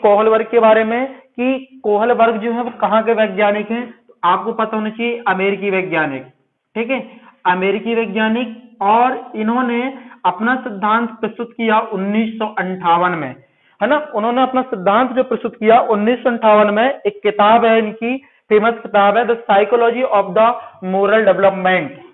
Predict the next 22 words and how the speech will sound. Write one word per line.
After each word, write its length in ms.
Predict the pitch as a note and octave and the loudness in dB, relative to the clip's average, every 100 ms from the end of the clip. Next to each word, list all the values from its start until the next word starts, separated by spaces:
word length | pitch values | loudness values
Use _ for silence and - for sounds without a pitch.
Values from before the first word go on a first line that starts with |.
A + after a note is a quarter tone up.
| _ _ _ | _ _ _
इनकी 240 | G3 G#3+ C4+ | -6 -4 -6
किताब 420 | - A3+ G3+ A3 A#3 | -8 -2 2 2 0
का 80 | A#3 | -2
नाम 300 | A3 A3 G#3+ | 0 2 0
है 160 | G#3+ B3+ - - | -4 -8 -12 -12
बुक 320 | D#3 G#3+ A3 C4+ C#4 - _ _ - C#3+ | -2 -2 -2 -6 -6 -12 _ _ -12 -2
The 140 | F3+ G#3+ G#3+ | 2 2 0
Psychology, 760 | G#3 F#3+ F#3+ A#3 G#3+ G3 F#3 G#3 B3+ - _ _ - _ _ _ _ _ _ _ _ - D3 D#3 | 0 0 0 0 0 -2 -4 -8 -10 -18 _ _ -20 _ _ _ _ _ _ _ _ -16 -16 -12
नोट 280 | E3 F#3+ F#3+ | -6 -6 -4
कर 80 | G#3 | -4
लेंगे 260 | G3 G3 | -4 -4
इस 100 | G3+ G3+ | -8 -8
किताब 380 | F#3+ F3 E3+ E3+ | -6 -2 -2 -4
का 80 | F3+ | -4
नाम 340 | E3+ F3 G#3+ - _ _ _ | -2 -4 -6 -16 _ _ _
The 200 | C#3 D#3+ F#3 | -6 -2 -2
Psychology, 840 | F#3 E3 E3+ E3+ G3 F#3+ F3+ F3 G#3+ A#3 - _ _ _ - _ _ | -2 -4 -2 -2 0 0 -2 -6 -8 -12 -18 _ _ _ -20 _ _
है 100 | E3+ | -8
ना, 140 | A3 C4 - - - C#3 | -6 -6 -8 -16 -10 0
The 180 | E3 F#3 - | 4 4 2
Psychology 1000 | F#3+ E3+ F3 G#3 G#3+ G#3 F3 F3+ F3+ G#3 F#3 F#3+ - - - | 2 4 4 4 4 6 6 4 2 -2 -4 -8 -18 -6 2
of 360 | F#3+ A#3 C4 | 6 8 6